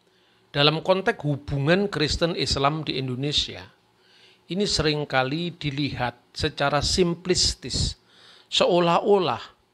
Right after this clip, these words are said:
haramnya ucapan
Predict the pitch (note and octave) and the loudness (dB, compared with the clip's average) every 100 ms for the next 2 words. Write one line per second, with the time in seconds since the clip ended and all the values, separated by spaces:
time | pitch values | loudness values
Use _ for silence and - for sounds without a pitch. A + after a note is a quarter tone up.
0 | _ _ - _ - C#3 C3+ C3+ C3+ B2 | _ _ -20 _ -2 0 2 2 2 0
1 | A#2+ D3 G#3+ A3+ A3+ _ _ _ _ _ | -2 2 2 2 -6 _ _ _ _ _
2 | _ _ _ - E3 E3 D3+ - D#3 | _ _ _ -6 0 2 2 2 0